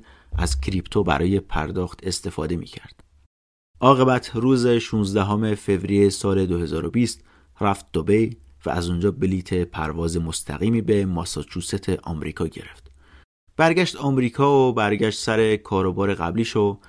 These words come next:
این دوران هم دورانی بود که کرونا تقریباً همه جای دنیا رو گرفته بود و همه چی تعطیل شده بود. اگه یادمون باشه اون موقع اخبار کرونا انقدر زیاد بود که تقریباً همه چیز رو به حاشیه برده بود و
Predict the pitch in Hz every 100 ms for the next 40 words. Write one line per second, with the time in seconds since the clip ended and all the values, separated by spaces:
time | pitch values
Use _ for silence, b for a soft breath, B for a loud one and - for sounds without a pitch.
0 | b b _ 208 208 170 147 151 156 156
1 | 127 117 117 127 123 123 - 120 - 101
2 | 104 107 101 95 101 107 107 87 104 107
3 | 101 101 95 90 87 95 104 98 87 85
4 | - 120 110 - b b b - 135 151
5 | 170 170 160 123 92 - 110 - - -
6 | - - - _ - _ _ _ - 123
7 | 127 120 107 101 95 92 87 80 80 -
8 | - 117 110 101 110 107 b b b 98
9 | 98 - 120 117 - 98 101 107 101 90
10 | 92 110 104 80 87 85 113 117 - 107
11 | 101 104 117 131 - 107 147 170 139 127
12 | 117 92 90 85 - 117 85 73 76 73
13 | 87 85